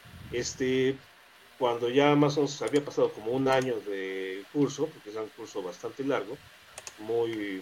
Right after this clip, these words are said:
muy a fondo de muchos temas, este, llegó el momento en que, pues ahí mismo me invitaron a que primero los apoyara en prácticas, ¿no?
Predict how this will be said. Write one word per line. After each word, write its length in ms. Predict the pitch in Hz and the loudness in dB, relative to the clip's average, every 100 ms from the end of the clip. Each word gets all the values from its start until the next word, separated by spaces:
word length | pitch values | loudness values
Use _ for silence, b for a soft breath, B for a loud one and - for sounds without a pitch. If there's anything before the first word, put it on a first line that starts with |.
| 117 | 6
muy 160 | 151 | 8
a 60 | 143 | 8
fondo 340 | 143 139 131 | 4 0 0
de 100 | 104 | -2
muchos 300 | 107 123 139 | -4 -8 -8
temas, 400 | - 117 117 143 - - - - - - - - - | -2 -2 -2 -8 -16 -20 -20 -20 -18 -14 -14 -14 -12
este, 560 | 117 113 - 123 120 135 - - 131 | -10 -8 -4 -2 0 -2 -8 -16 4
llegó 240 | 147 147 | 8 10
el 60 | 170 | 12
momento 420 | 160 160 160 160 | 12 12 10 8
en 200 | 156 139 | 6 4
que, 640 | 123 120 117 117 113 117 - - - - | 0 0 0 0 0 -2 -6 -14 -20 -6
pues 160 | 131 | 4
ahí 100 | 147 | 6
mismo 260 | 156 160 151 | 8 8 6
me 100 | 131 | 4
invitaron 560 | 123 127 147 143 139 117 | 0 0 2 4 2 0
a 180 | 113 | -4
que 160 | - 120 | -6 -8
primero 340 | - 123 202 | -4 4 8
los 180 | 208 - | 8 6
apoyara 360 | 117 135 151 151 | 0 2 6 6
en 60 | |
prácticas, 540 | 143 175 - - 101 | 4 0 0 -4 -4
¿no? 80 | 98 | -4